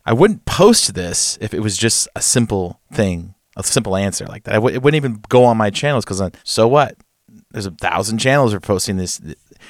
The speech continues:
these things. These are different. This is an outlier. So that's why I'm posting it. And then people just, I don't know why they don't understand these simple things, but we run channels, so we get it. But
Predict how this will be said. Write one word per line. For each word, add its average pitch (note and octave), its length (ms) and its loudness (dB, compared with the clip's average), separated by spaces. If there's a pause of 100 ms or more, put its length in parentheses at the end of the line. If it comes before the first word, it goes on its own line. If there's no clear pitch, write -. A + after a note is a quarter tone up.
(140)
these A2 260 4
things. F2+ 220 -6
These F#3+ 240 0
are C3 80 4
different. A2 640 0
This D3 160 0
is C3 120 -2
an - 100 -8
outlier. F#2+ 500 -2
So - 140 -2
that's D3 180 4
why C3 100 6
I'm A#2 80 4
posting D#3 420 2
it. F#2+ 100 -8
And G2+ 100 -4
then A2+ 60 -2
people D#3+ 200 -2
just, D3+ 280 -8
I C3+ 100 -6
don't D3 80 -2
know C3 80 0
why A2+ 240 4
they A2+ 100 4
don't G#2+ 220 -2
understand G#2 600 -4
these G#2+ 140 -6
simple G2+ 220 -4
things, G#2 220 -6
but G2 100 -6
we C3 100 2
run D3 200 6
channels, A#2+ 340 0
so - 80 -6
we A2 80 0
get C3+ 160 4
it. B2+ 100 2
But A2+ 200 2